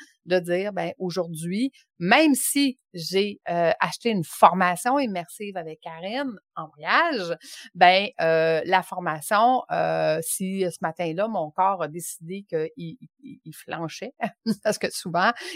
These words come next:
quand l'adrénaline, elle tombe, il y a des matins que ça marche plus, ben,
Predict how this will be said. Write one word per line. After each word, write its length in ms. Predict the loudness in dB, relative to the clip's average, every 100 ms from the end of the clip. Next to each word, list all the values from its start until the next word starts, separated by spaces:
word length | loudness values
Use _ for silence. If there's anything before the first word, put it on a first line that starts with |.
| -2
quand 140 | 2
l'adrénaline, 540 | 2 0 -2 -4 -4 -4
elle 160 | -2 2
tombe, 340 | 2 0 -6 -12
il 80 |
y 20 | -12
a 40 |
des 120 | -8
matins 340 | -4 -4 -4 -6
que 60 | -8 -10 -14 -18 -18 -10
ça 80 | -8
marche 200 | -8 0
plus, 220 | 4 4 0 -14 0
ben, 280 | 6 6 6